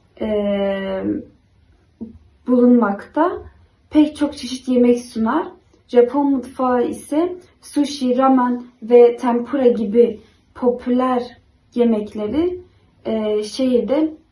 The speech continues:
kolaylıkla bulabiliyoruz. Hint mutfağından köri yemekler ve çeşitli baharatlı yemekler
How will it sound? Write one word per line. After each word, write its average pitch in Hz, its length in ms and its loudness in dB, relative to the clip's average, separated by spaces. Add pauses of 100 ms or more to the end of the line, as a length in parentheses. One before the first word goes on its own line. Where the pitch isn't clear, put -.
kolaylıkla 240 560 0
bulabiliyoruz. 226 840 -2
Hint 294 160 8
mutfağından 254 760 0
köri 233 360 -2
yemekler 240 640 -2 (280)
ve 233 120 0
çeşitli 226 440 -4
baharatlı 226 540 -2
yemekler 233 600 0